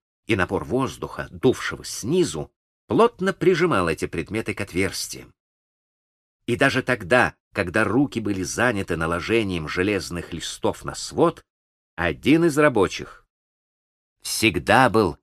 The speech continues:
прикомандирован не спускать глаз с опасного пункта.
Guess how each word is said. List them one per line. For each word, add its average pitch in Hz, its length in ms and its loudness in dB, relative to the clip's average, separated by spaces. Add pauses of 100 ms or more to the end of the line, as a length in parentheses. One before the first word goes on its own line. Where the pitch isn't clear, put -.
(200)
прикомандирован 95 1080 2 (100)
не 131 220 2
спускать 139 760 -2
глаз 110 640 2
с - 200 -4
опасного 73 580 -2
пункта. - 540 -14